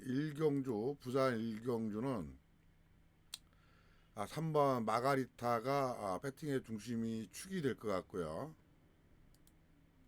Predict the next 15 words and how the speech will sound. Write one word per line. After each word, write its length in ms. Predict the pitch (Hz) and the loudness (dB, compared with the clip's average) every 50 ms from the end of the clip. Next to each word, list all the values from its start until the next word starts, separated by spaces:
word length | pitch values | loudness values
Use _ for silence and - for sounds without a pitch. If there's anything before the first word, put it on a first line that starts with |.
| - - - - - - - - - - - - - - - - - - - - - _ - - - - _ - - - - - - - - - - - - - - - - - - - - - - - - | -20 -20 -20 -20 -20 -20 -20 -20 -20 -20 -20 -20 -20 -20 -20 -20 -20 -20 -20 -20 -20 _ -20 -20 -20 -20 _ -20 -20 -20 -20 -20 -20 -20 -20 -20 -20 -20 -20 -20 -20 -20 -20 -20 -20 -20 -20 -20 -20 -12 -6
아, 240 | 113 104 104 104 101 | -4 -2 0 0 0
이 240 | 110 117 131 147 139 | -2 -2 -4 -4 0
경주는 880 | 151 165 160 151 147 147 135 131 131 127 135 143 151 147 143 135 120 - | 2 4 4 4 4 0 2 2 2 4 4 4 4 2 2 0 -2 -2
구 140 | - 123 107 | -4 -4 4
번 300 | 123 135 131 131 120 110 | 6 8 8 8 6 2
금화 400 | - 123 127 131 135 131 127 127 | -2 -2 2 4 6 6 6 4
휴주 380 | 110 - - 143 135 - 135 127 | 2 -2 -8 -12 -6 -4 -4 -4
희가, 580 | 117 - 139 135 120 143 139 143 143 135 - - | -4 -6 -10 -2 2 4 4 4 4 2 -2 -4
아, 160 | - 104 98 | -4 -4 -4
자기 260 | - - 113 117 127 131 | -2 -4 -4 -2 0 2
목을 340 | 127 123 110 117 120 117 | 2 2 2 0 0 -2
해낼 260 | 131 170 180 165 147 135 | 0 -2 0 -2 -2 -2
것 140 | - 151 120 | -2 -2 0
같습니다. 600 | 107 98 87 - - 98 95 90 87 82 80 80 | 0 -2 -2 -4 -6 -6 -4 -4 -4 -4 -6 -6
그래서 400 | 92 104 101 104 123 127 127 117 | -6 -6 -6 -2 -2 -2 -2 -2